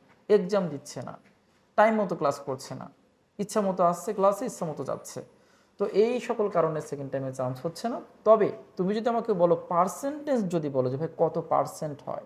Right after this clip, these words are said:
তো আমি তোমাকে বলবো, যারা চেষ্টা করে, চেষ্টা যারা করে, চেষ্টা মানে তো বুঝতে পেরেছো, ক্লাস, এক্সাম,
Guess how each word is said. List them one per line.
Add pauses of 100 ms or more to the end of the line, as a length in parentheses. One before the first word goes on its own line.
(680)
তো
আমি
তোমাকে
বলবো,
যারা
চেষ্টা
করে, (760)
চেষ্টা
যারা
করে,
চেষ্টা
মানে
তো
বুঝতে
পেরেছো,
ক্লাস,
এক্সাম,